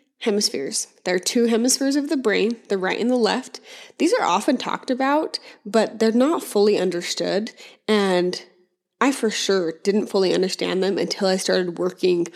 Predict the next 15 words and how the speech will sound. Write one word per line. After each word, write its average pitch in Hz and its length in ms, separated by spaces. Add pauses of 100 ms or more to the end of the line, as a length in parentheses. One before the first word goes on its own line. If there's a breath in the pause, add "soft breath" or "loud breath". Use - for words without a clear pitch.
(260 loud breath)
more 202 260
in 185 240
depth 175 360
in 185 200
this 175 220
field 175 500 (240 loud breath)
and 190 300
really 190 540 (120)
broke 185 260
down 175 260
the 180 100
specifics 185 880 (320 loud breath)
of 226 180
it, - 240
because 208 520